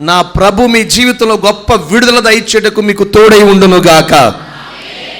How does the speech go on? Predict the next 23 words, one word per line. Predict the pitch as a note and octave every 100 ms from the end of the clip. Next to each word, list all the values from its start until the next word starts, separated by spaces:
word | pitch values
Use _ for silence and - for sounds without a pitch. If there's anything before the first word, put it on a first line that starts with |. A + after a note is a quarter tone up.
| - - _ _ _
బైబిల్ | - A3 B3
గ్రంథంలో | A#3 A#3+ A#3 A3+
రాయబడిన | A3+ B3 A#3
మాట | A3+ A3 B3
మనం | A#3+ A#3 A3
గమనిస్తే, | G#3+ B3 A#3 - A#3 A#3
యెహోవా | G#3 B3+ B3 A#3
ఏసేపుకు | A3+ B3 B3 B3 A#3+ A3
తోడై | - B3 B3
ఉన్నాడు. | B3 A3 B3 B3+ B3+ C4 C#4+ C4+ F3+ - - - _ _ _ _ _ _ _ _ _ _ _ _ _ _ _ _ _ -
ఏసేపుకు | D#3+ C4 - C4 A#3 A#3
యెహోవా | B3 B3+ B3+ C4
తోడై | A#3+ B3+ B3+ C#4 C4
ఉన్నాడన్న | B3 B3+ B3+ B3+
మాట | B3 A#3 B3+
పలు | A#3+ A3 B3+
చోట్ల | C#4+ - D4 C#4 B3+
రాయబడి | B3 A3 G#3
ఉంది. | F#3+ D#3+ - - -
తోడై | A#3 C#4 D4
ఉండి | C#4+ C#4
ఏం | C4 C#4 D#4
చేశాడు? | D4+ D4+ D4+ C#4+ C#4 A#3